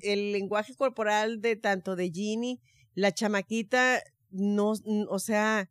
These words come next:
la ti-, la tiene, le tiene lavado el cerebro la, la, la Ginny. Luego se metió el, el este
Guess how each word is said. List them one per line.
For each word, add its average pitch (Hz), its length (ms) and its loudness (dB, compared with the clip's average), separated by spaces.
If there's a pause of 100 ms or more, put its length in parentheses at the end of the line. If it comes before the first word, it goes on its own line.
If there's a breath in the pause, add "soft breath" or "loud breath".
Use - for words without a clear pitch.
(160)
la 196 200 2
ti-, 170 260 -6
la 180 160 2
tiene, 208 800 4
le 180 180 0
tiene 185 320 0
lavado 202 380 2
el 247 100 -2
cerebro 185 540 0
la, 202 260 2
la, 151 420 -4
la 160 200 -2
Ginny. 226 360 -2
Luego 220 300 2
se 247 140 -4
metió 190 480 -4
el, 220 380 -4 (440)
el 180 280 -2
este 185 1080 -2